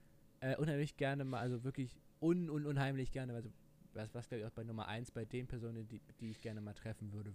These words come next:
wollen. Ansonsten bin ich, glaub ich, da mehr so,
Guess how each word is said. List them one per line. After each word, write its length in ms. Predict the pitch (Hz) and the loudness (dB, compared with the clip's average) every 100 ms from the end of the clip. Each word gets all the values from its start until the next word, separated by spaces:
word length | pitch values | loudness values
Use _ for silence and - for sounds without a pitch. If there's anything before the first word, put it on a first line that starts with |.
| 101 | -4
wollen. 380 | 101 104 92 - - - - - | -2 -2 -4 -8 -14 -20 -20 -14
Ansonsten 600 | - 110 120 135 - 131 | -8 -2 -2 -2 -6 -4
bin 140 | 123 135 | -2 -2
ich, 120 | 131 | -2
glaub 160 | 135 131 | -2 -2
ich, 100 | 123 | -2
da 100 | 120 | -2
mehr 240 | 123 131 | -2 0
so, 300 | 123 123 120 | 0 -2 -2